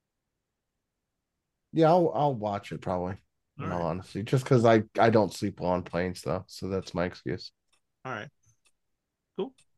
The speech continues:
Speaker 2: All right. Well, there we go. We Bought a Zoo, ladies and gentlemen. Um, it seems like we're all fairly unanimous that it's, at best, it's meh.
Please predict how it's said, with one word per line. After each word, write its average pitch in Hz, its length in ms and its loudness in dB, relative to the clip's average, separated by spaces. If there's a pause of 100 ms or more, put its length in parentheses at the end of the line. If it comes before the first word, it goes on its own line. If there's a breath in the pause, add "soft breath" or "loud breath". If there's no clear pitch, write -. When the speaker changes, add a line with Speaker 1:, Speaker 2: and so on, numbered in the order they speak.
(380)
Speaker 2:
All 175 80 2
right. - 80 -2
Well, 151 100 -2
there 156 120 4
we 185 60 2
go. 220 140 6
We 151 280 4
Bought 185 260 10
a 170 60 4
Zoo, 175 220 6
ladies 147 240 4
and 123 80 -12
gentlemen. 139 400 2 (420 soft breath)
Um, 156 380 4 (100)
it 165 180 2
seems 180 340 0
like 180 180 4
we're 170 180 6
all 156 300 6
fairly 160 320 4
unanimous 147 460 2
that 143 120 0
it's, 135 220 -2
at 110 260 -2
best, 160 320 4
it's - 140 -6
meh. 120 340 -2